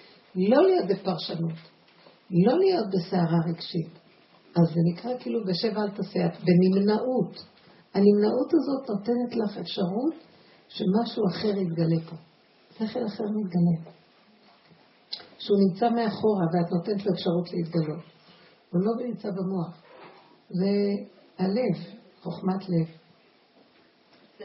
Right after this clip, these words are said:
Speaker 2: נשים דעתן קלה. שה-, ה-, זאת העבודה. למה היא מתאימה לנשים? את אומרת את זה כל הזמן, שזה מתאים לנשים.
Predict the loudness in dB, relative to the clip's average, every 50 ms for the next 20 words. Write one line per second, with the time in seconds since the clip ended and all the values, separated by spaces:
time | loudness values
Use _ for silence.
0 | -18 -18 -18 -16 -14 -12 -12 -12 -12 -12 -14 -16 -16 -16 -18 -18 -18 -18 -20 -20
1 | -18 -16 -16 -16 -16 -18 -20 -20 -20 -20 -20 _ _ _ _ _ -20 -20 -20 -20
2 | -20 -20 -20 -20 -20 _ _ _ _ _ _ -20 -20 _ _ _ _ _ _ _
3 | _ -20 -20 -16 -14 -12 -10 -10 -12 -12 -12 -14 -16 -16 -16 -18 -20 -20 -18 -18
4 | -16 -16 -14 -16 -16 -16 -16 -16 -16 -18 -16 -16 -16 -14 -14 -14 -14 -10 -10 -10
5 | -8 -8 -10 -8 -6 -8 -8 -8 -10 -14 -14 -14 -12 -12 -12 -14 -14 -16 -16 -16
6 | -16 -14 -14 -16 -16 -16 -18 -18 -18 -18 -18 -20 -20 -20 -20 -20 _ _ _ _
7 | _ -20 -20 _ -20 -20 -20 -20 -18 -20 -18 -18 -18 -18 -16 -16 -16 -16 -16 -18
8 | -20 -20 -20 -20 -20 -20 -20 -20 -20 -20 -20 -20 -20 -18 -18 -18 -18 -18 -18 -18
9 | -18